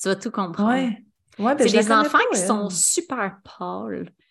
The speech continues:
Speaker 1: Moi, j'en ai deux qui
Speaker 2: Hmm.
Speaker 1: bronzent pas, qui ont un raisonnement qui dit que ça se peut pas. Tu sais, ce matin, Romane, elle m'a expliqué, elle a deux ans, que Léo, il a eu mal à la tête dimanche.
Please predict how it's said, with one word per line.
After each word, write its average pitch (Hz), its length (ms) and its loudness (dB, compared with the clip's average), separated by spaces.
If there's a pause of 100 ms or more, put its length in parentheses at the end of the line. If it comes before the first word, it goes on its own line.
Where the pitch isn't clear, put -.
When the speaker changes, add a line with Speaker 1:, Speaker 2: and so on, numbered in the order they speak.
(220)
Speaker 1:
Moi, 254 120 -2
j'en 233 180 0
ai 180 120 0
deux 202 360 0
qui 190 140 0
Speaker 2:
Hmm. 180 40 -8
Speaker 1:
bronzent 214 460 -6
pas, - 240 -10 (1080)
qui 220 120 -2
ont 196 80 0
un 202 100 2
raisonnement 226 600 0
qui - 200 -18
dit 185 160 -6
que 190 60 -14
ça 165 160 -4
se - 100 -8
peut 202 200 -8
pas. 226 240 -12 (100)
Tu - 60 -20
sais, - 180 -6
ce - 140 -6
matin, 254 260 -2
Romane, 220 340 -2
elle 208 120 -4
m'a 190 80 -10
expliqué, - 420 -14
elle - 140 -6
a 190 60 -6
deux 208 300 -6
ans, 202 120 -10 (1160)
que 196 260 -4 (1160)
Léo, 214 320 -2
il 240 100 -2
a 202 40 0
eu 202 140 -2
mal 214 220 -2
à 226 60 -4
la 190 160 -10
tête 208 340 -12
dimanche. 185 880 -10